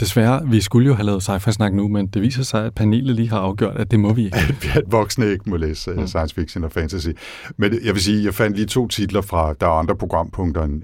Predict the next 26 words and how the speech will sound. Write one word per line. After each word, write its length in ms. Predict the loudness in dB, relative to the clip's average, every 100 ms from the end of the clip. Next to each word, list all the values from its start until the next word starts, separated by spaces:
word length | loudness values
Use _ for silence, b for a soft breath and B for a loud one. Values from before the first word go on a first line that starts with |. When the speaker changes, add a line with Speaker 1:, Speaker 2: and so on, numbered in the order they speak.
| -4
Speaker 2:
end 140 | -2
bare 260 | 0 0 -2
os, 380 | -2 -4 -6 -8
øh, 260 | -4 -2 -4 -6
på, 340 | -6 -6 -8 _
på 100 | -12
træffet 440 | -6 -2 0 0 0
der, 220 | 0 2
ikke? 200 | -2 -2
Øh, 260 | 0 0 0 B B B
og, 220 | -2 -2 0
og 60 | 0
for 120 | 2
lige 160 | 2
at 80 | 4
vise 260 | 2 0 -2
spændet, 380 | 0 0 0 -2
så 100 | -2
fandt 260 | -2 -2
jeg 120 | -2
nemlig 320 | -2 0 0 -2
et 100 | -2
panel, 300 | 0 0 0
der 80 | -2
handler 280 | 0 2 0
om, 160 | 0